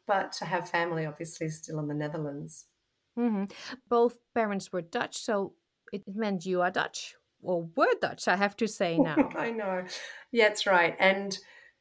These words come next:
Speaker 1: um, it's been really interesting 'cause I've grown up with all of the,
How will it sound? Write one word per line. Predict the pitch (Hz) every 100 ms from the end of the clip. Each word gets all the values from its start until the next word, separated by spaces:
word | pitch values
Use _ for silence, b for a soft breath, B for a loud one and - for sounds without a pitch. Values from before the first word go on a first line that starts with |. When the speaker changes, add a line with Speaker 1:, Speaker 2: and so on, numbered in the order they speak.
| _ -
Speaker 1:
um, | 247 247 247 254 - _
it's | 247 247
been | - 269 269
really | 240 208 185
interesting | 180 214 - 175 165
'cause | 196 196
I've | 202 196 -
grown | 202 208 190
up | 170 175
with | 160 160
all | 165
of | 165 151
the, | 147 143